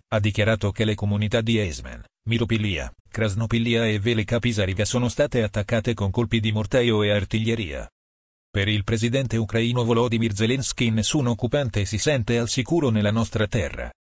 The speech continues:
Tutti i collaborazionisti sanno di non avere un futuro. E tutti noi non solo crediamo, vediamo che il nostro Stato ha una prospettiva. Giorno dell'indipendenza.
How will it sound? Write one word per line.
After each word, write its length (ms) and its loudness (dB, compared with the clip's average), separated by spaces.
Tutti 280 0
i 80 2
collaborazionisti 880 0
sanno 360 0
di 120 -4
non 160 0
avere 260 2
un 140 2
futuro. 580 -6
E 180 2
tutti 260 -2
noi 160 0
non 220 0
solo 300 2
crediamo, 580 0
vediamo 360 2
che 100 0
il 140 2
nostro 300 0
Stato 380 -2
ha 40 2
una 220 0
prospettiva. 680 -4
Giorno 380 2
dell'indipendenza. 1080 -2